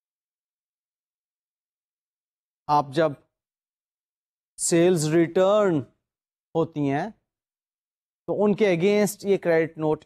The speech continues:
इशू करते हैं, या आपने परचेज रिटर्न की होती हैं तो आपको क्रेडिट नोट मिलते हैं।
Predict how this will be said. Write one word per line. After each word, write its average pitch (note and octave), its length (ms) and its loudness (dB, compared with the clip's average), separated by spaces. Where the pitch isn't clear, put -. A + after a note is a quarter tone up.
इशू F3 240 -2
करते C#3+ 320 -6
हैं, C#3 160 -10
या F3 140 0
आपने G3 680 2
परचेज F3+ 540 0
रिटर्न G#3 680 2
की G#3+ 180 0
होती F3 380 0
हैं E3 200 2
तो F#3+ 100 -2
आपको F3 460 0
क्रेडिट D#3+ 360 0
नोट D#3+ 240 -2
मिलते D#3 340 -4
हैं। D3+ 140 -6